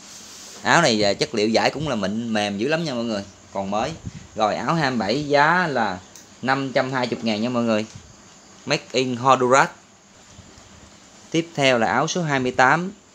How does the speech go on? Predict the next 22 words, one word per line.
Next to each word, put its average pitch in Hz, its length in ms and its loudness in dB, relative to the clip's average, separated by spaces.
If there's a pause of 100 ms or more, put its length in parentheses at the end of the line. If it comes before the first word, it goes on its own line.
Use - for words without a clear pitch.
(280)
Ờ, 110 140 -2
cái 120 180 -2
áo 139 140 -2
này 113 140 -2
nó 107 100 -2
kết - 300 0
hợp 98 260 -2
những 110 280 0
cái 139 80 0
hoa 123 200 6
văn 113 200 2
đẹp 92 180 -2
quá 127 140 0
mọi 117 100 -4
người 101 140 -4
ơi. 107 160 -2 (680)
Màu 98 300 -2
nó 101 140 -4
còn 104 220 -2
tươi 117 320 2
ghê 117 180 4
luôn. 113 180 -2